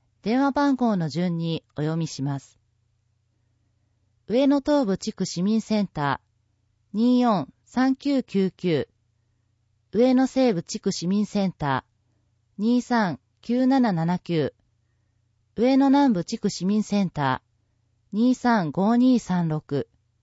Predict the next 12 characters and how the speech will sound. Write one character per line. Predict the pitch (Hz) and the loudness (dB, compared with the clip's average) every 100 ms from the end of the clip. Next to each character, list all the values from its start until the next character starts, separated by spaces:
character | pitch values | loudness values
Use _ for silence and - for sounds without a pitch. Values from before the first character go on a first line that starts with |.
| _ _ _ _ _ _ _ _ - | _ _ _ _ _ _ _ _ -8
小 | |
田 | 196 262 | -2 -2
地 | - - | -4 -4
区 | 170 165 | -2 -2
市 | - | -2
民 | 196 226 | 0 0
セ | - 220 | 0 0
ン | 202 | -2
タ | - 139 127 _ _ _ _ _ _ _ _ | -4 -4 -6 _ _ _ _ _ _ _ _
ー、 | 208 | 0
二 | 240 254 | 2 2
一 | 247 - 160 | 0 -2 -4